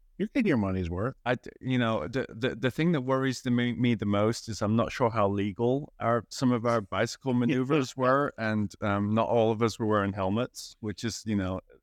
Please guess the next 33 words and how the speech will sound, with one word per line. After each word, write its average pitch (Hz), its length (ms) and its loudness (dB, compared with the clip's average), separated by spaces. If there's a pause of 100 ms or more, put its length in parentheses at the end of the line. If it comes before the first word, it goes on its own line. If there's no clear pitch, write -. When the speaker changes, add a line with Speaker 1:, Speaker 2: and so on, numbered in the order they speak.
(180)
Speaker 1:
Yeah. 143 340 2
Speaker 2:
a - 20 0
little 123 140 2
bit 101 220 -2 (200)
worrying. 98 240 0
Speaker 1:
Truth 156 200 2
be 135 120 2
f-, - 140 -4 (100)
told, 98 340 2
like, 98 220 -2 (180)
Orlando's 110 480 4
not 104 180 2
necessarily 101 600 0
the 95 100 0
most 95 300 -4 (160)
bike-friendly 110 800 0 (100)
place. 117 640 -2 (1000)
It's 101 200 -4
more 95 180 2
car-friendly 107 720 0
because 92 560 -2 (640)
it's - 240 -4
very, 87 500 2
uh, 80 360 -2 (760)
very, 127 240 4
yeah, 85 140 -4
very, 117 280 4 (240)
very 110 180 4
car-friendly 95 720 0
with 90 240 -6
the 90 160 -6
number 92 480 2
of 82 180 -2